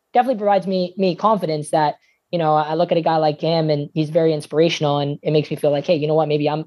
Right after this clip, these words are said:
maybe I can run two oh nine or, or faster." And I know Colin, you know, that's not where he wants to stop. He wants to be a two oh eight, uh, guy or faster. And, um, looking up to him and Marty Heher and seeing the, what they've accomplished has definitely been really inspirational for what's attainable for a guy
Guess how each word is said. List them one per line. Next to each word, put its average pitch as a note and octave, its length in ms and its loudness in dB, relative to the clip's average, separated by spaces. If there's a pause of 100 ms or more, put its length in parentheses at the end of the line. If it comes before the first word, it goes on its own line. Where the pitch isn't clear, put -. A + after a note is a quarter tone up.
maybe D3+ 240 -4
I F3 80 2
can D#3+ 140 -8
run C3+ 180 -6
two D3 160 -2
oh C3+ 60 -4
nine C3 340 -8
or, C3 180 -8 (320)
or D3+ 100 2
faster." C#3 360 0
And C#3+ 80 2
I D3 60 0
know D#3 100 2
Colin, D#3 440 -2
you D3 80 -2
know, C3+ 180 0
that's C#3+ 200 -2
not C#3+ 140 -2
where C3+ 80 0
he F3+ 160 -4
wants D3 200 -4
to D#3 60 -14
stop. B2+ 280 -4
He - 80 -6
wants C#3+ 160 -6
to D3 40 -6
be C#3+ 120 -8
a C3 40 -4
two C3+ 240 -4
oh C3+ 140 2
eight, C#3 220 2 (460)
uh, C3+ 260 -2 (100)
guy C#3+ 160 2
or B2 100 -6
faster. E3+ 460 0
And, C3 180 -4 (440)
um, C#3 440 -2 (160)
looking G3 240 -2
up F3+ 120 0
to E3+ 60 -4
him E3+ 200 -2
and D#3+ 80 -2
Marty D3+ 480 0
Heher D#3 380 2
and C#3+ 240 -2
seeing D3+ 340 0
the, D3 200 2
what D3 180 0
they've D#3 140 4
accomplished D3 420 -4
has C#3 80 -10
definitely D3 220 0
been C#3+ 360 -6
really D3 200 2
inspirational C#3+ 540 -2
for D3 200 -2
what's C#3+ 480 -2
attainable D3 540 -2
for C#3 160 -4
a C#3 60 0
guy C#3 360 -2